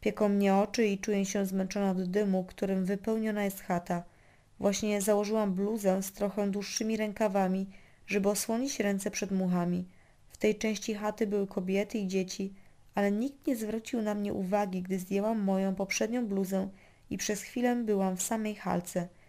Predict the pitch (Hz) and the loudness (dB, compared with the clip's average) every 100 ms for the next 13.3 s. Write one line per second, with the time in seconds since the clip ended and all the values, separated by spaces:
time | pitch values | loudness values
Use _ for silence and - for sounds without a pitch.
0 | - - - - 202 196 214 208 - 214 | -20 -20 -4 2 2 2 2 2 0 -2
1 | 226 233 202 240 254 - 220 196 208 196 | 2 0 0 -4 -2 0 -2 -2 -8 -4
2 | 233 220 196 190 - 233 226 185 185 - | -2 0 -2 -4 -2 0 2 2 -2 -4
3 | 202 190 196 196 202 214 247 214 196 208 | 0 2 2 2 2 2 0 -4 -2 -2
4 | 202 208 214 - - - - 269 - 302 | 0 0 -2 -12 -20 -14 -4 -4 2 4
5 | 254 220 226 233 - 214 202 196 226 214 | 4 4 4 4 0 0 0 0 2 4
6 | 185 185 196 214 202 190 190 190 196 202 | 4 2 2 2 0 -2 0 0 0 -4
7 | 196 - 254 262 214 185 190 185 180 175 | -8 -2 0 2 2 2 2 2 2 2
8 | 180 175 - - - - - - 208 208 | 0 -2 -8 -20 -20 -20 -6 2 2 2
9 | 208 196 233 - 269 208 202 196 190 202 | 0 0 -2 0 2 4 2 2 0 0
10 | 196 185 196 202 196 185 - - 208 233 | 2 0 -2 -2 -2 -4 -6 -2 0 0
11 | - 247 220 208 180 170 170 175 - - | 0 2 2 0 0 0 0 -4 -8 -20
12 | - - 185 - 202 190 196 226 226 214 | -20 -8 -6 0 0 2 0 0 0 -2
13 | 202 196 220 | -2 0 -2